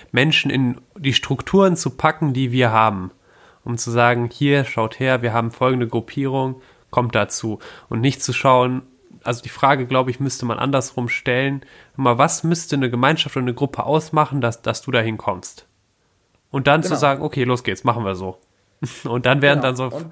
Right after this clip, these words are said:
Speaker 1: und dann sind das eben so Rahmenbedingungen, die du genannt hast, ja, vielleicht auch mal die Möglichkeit, sich spontan zu treffen, einen Schlüssel zu haben, einen Raum zu haben, dem, dem einen selber auch anvertraut ist. Ich glaube, so ganz,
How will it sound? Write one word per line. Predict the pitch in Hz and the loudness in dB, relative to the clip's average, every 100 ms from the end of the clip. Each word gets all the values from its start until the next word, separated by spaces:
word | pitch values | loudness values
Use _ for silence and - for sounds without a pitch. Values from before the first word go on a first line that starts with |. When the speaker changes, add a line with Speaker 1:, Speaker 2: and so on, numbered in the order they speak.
| - - | -16 -4
Speaker 1:
und | 127 | 0
dann | 139 | 0
sind | 151 | 0
das | 151 135 | -2 0
eben | 135 135 | -2 -2
so | 120 | 0
Rahmenbedingungen, | 113 139 147 135 143 139 139 | 2 2 2 -2 -2 0 -2
die | 135 | -2
du | 127 123 | -2 -2
genannt | 120 123 120 | 0 -2 -2
hast, | 131 123 - | -4 -4 2
ja, | 127 127 | 4 4
vielleicht | - 117 113 | 2 -4 -2
auch | 117 | -2
mal | 120 | -2
die | 117 | -2
Möglichkeit, | 120 123 - 117 | 0 -2 -2 -4
sich | 107 | -6
spontan | - 104 - 151 175 | -10 -10 0 2 2
zu | 147 | -2
treffen, | 117 - 127 135 123 - - | -6 -6 -4 -4 -8 -12 -12
einen | 123 | -4
Schlüssel | 156 165 139 123 | 0 2 2 0
zu | 127 117 | 0 2
haben, | 120 120 120 117 - - - - | 2 2 0 -4 -12 -20 -20 -10
einen | 117 | -2
Raum | 117 135 135 | 4 4 2
zu | 147 123 | 0 2
haben, | 123 123 | 2 2
dem, | 117 110 110 - - _ _ _ - - - | 0 0 -2 -8 -18 _ _ _ -20 -18 -4
dem | 131 120 | 0 2
einen | 113 117 120 117 | 2 0 -2 -2
selber | 127 131 123 | 2 4 2
auch | 107 110 | 2 0
anvertraut | 139 - 156 - 151 156 | -2 -2 -4 2 2 2
ist. | 165 165 | 0 -6
Ich | - - | -6 -2
glaube, | 123 123 | 0 0
so | 120 | -2
ganz, | 123 147 165 - | 2 2 2 -2